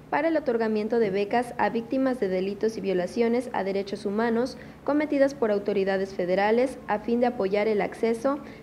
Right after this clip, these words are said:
la permanencia y la conclusión de sus estudios. Luego que los equipos mexicanos quedaron fuera de la Copa Libertadores de América, el Comité de Desarrollo Deportivo de la Federación Mexicana de Fútbol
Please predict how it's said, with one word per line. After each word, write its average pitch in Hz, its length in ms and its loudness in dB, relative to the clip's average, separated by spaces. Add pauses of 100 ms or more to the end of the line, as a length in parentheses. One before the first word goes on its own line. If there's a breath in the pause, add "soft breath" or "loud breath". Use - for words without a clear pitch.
la 208 140 -2
permanencia 254 720 2
y 214 80 -2
la 190 160 0
conclusión 196 480 -2
de 202 80 0
sus - 180 -8
estudios. - 600 -8 (640 loud breath)
Luego 370 240 0
que 381 100 4
los 262 180 4
equipos 262 540 0
mexicanos 240 640 -2
quedaron 208 340 -4
fuera 214 300 0
de 214 80 2
la 180 160 0
Copa 202 260 -2
Libertadores 208 800 2 (380 loud breath)
de 233 140 8
América, 254 580 2 (340 loud breath)
el 226 140 4
Comité 226 380 4
de 277 100 10
Desarrollo 214 520 4
Deportivo 202 580 0
de 233 100 4
la 190 140 2
Federación 190 560 0
Mexicana 214 480 -2
de 190 100 0
Fútbol 247 520 2